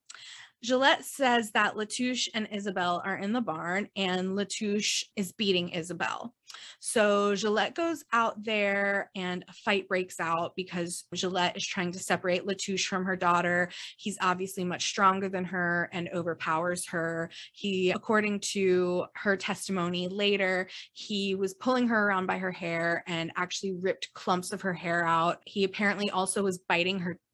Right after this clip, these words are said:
her fingers, trying to get her off of him. And eventually, in self-defense to protect herself and her daughter, Gillette picked up a hoe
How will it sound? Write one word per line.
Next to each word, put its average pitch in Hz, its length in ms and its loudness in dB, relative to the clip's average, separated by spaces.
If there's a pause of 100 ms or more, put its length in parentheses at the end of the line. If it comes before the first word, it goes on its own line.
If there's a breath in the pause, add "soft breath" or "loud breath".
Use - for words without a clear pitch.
her 180 140 0
fingers, 175 840 -2
trying 175 360 -2
to 180 160 -4
get 180 180 -4
her - 260 0
off 165 200 -2
of 185 120 -8
him. 226 440 0
And 202 120 -2
eventually, 254 640 2
in 202 440 -2
self-defense 185 840 -4
to 196 100 -6
protect 185 400 -4
herself 180 400 0
and 180 80 -6
her 180 120 0
daughter, 165 540 0
Gillette 180 520 0
picked - 200 -6
up 180 140 -2
a 175 60 -2
hoe 170 580 2